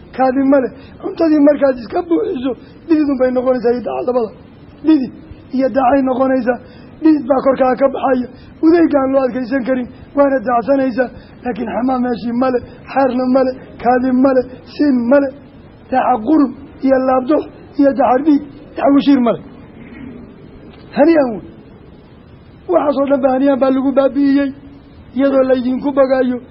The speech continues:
hunguri mar leh. Kolkaasaa la xusay camalkii sababta ahaa ee meesha lagu tegay,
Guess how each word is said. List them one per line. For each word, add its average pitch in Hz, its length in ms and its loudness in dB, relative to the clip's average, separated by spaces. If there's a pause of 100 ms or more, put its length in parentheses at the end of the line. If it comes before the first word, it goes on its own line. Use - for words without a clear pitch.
(140)
hunguri 262 420 -2
mar 277 220 4
leh. 269 200 -2 (1700)
Kolkaasaa 262 500 0
la 254 140 2
xusay 262 380 0 (800)
camalkii 277 440 -2
sababta 247 400 -2
ahaa 240 300 0 (480)
ee 294 120 0
meesha 294 300 0
lagu 277 280 2
tegay, 262 300 2